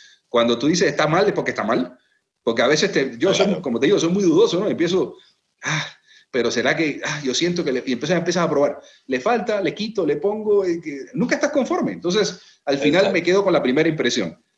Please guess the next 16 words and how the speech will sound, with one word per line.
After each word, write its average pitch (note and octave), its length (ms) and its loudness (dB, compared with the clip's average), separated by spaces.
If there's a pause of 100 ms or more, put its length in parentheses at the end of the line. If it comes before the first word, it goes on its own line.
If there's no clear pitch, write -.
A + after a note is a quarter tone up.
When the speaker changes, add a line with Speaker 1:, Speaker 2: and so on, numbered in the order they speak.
(180)
Speaker 1:
Mira, A#2+ 300 0
si A#2+ 160 -4
suena G#3+ 260 2
bien G3+ 200 2
aquí, G#3+ 240 0
ahí C#3 100 2
lo E3+ 140 2
dejo, A#2+ 200 0
y G#2 40 -4
después G3 240 0
sigo, E3+ 260 2
y G2 80 -6
ma-, A2+ 180 -2
y C3 100 -4
después E3+ 260 2
regreso. F3 360 0